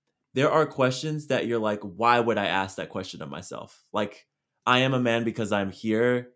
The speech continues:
and, like, this is what I do, and, like, I'm just, I'm just A, B, C." Like, it almost feels almost reactive,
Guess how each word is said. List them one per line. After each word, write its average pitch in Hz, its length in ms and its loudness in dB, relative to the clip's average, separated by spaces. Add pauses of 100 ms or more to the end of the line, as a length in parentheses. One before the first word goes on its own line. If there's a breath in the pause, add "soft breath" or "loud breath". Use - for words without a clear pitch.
and, 104 120 -4
like, 95 220 -4
this 110 160 -4
is 110 60 -10
what 107 140 0
I 104 80 0
do, 101 500 -4 (1040)
and, 117 120 -2
like, 107 160 0
I'm 107 100 0
just, - 340 -6
I'm 113 160 0
just - 320 -10 (240)
A, 120 140 4
B, 110 220 0
C." 98 340 -4
Like, 101 400 -4
it 117 80 -2
almost 120 400 -2
feels 127 540 0
almost 156 300 -6
reactive, 165 640 -6